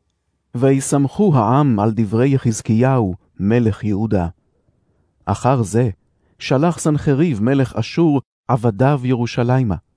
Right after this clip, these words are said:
והוא על לכיש, וכל ממשלתו עמו, על יחזקיהו מלך יהודה,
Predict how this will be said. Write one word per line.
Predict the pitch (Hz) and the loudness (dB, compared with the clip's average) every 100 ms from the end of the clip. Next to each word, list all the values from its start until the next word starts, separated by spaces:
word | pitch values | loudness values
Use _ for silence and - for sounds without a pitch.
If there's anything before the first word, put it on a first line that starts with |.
| _ _ _ _ - | _ _ _ _ -8
והוא | 113 123 139 185 - | 0 2 2 2 2
על | 131 156 156 | 2 2 0
לכיש, | - 185 123 - - _ - | 0 -2 -2 -10 -20 _ -4
וכל | 156 147 175 196 | -2 0 2 2
ממשלתו | 185 185 - 175 170 196 180 | 2 0 0 -2 0 2 2
עמו, | 135 110 82 - _ - | 2 2 -2 -8 _ -2
על | 156 | 0
יחזקיהו | 151 143 143 135 147 135 156 156 | 2 2 -2 0 0 2 2 2
מלך | 147 147 147 - | 2 2 2 0
יהודה, | 131 127 123 131 | 0 2 2 2